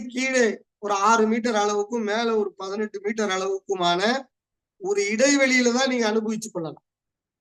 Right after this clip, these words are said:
ஒரு கண்டிஷனோடு. அந்த அஞ்சு ஏக்கர் எனக்கு இருக்குது, அதனால இந்த பூமியின் மேல் நின்று கொண்டு இந்த அஞ்சு ஏக்கர்ல இருந்து வானம் வரைக்கும் நான் தொடர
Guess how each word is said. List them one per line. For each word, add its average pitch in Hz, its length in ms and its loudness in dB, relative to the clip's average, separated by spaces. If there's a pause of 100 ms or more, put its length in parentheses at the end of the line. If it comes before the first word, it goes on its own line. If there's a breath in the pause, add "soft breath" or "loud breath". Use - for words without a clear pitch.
ஒரு 208 160 0 (100)
கண்டிஷனோடு. 214 600 6 (920)
அந்த 180 200 -2
அஞ்சு 214 200 2 (100)
ஏக்கர் 269 320 4
எனக்கு 226 240 2
இருக்குது, 254 320 -2 (320)
அதனால 208 300 0 (140)
இந்த 220 200 -2
பூமியின் 247 500 -4
மேல் 240 180 0 (160)
நின்று 233 320 -2
கொண்டு 220 300 0 (460)
இந்த 190 220 -6
அஞ்சு 220 240 -2 (120)
ஏக்கர்ல 247 320 -2
இருந்து 247 180 -2 (100)
வானம் 233 400 0
வரைக்கும் 226 400 -4 (1300)
நான் 190 300 -2
தொடர 220 180 4